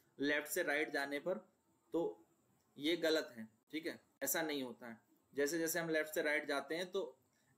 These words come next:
elements का साइज बढ़ता जाता है, यानी cell में जो number of electron है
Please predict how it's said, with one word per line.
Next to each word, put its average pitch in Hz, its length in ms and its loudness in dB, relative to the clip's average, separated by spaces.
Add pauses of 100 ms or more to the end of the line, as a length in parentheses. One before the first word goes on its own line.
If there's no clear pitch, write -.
(100)
elements 160 420 2
का 180 80 -2
साइज 165 400 0
बढ़ता 143 320 0
जाता 127 320 -2
है, 120 140 -10 (280)
यानी 139 300 -4 (640)
cell 151 360 2
में 160 120 -2
जो 165 120 2
number 151 280 0
of 151 140 0
electron 143 520 -4
है 185 80 -2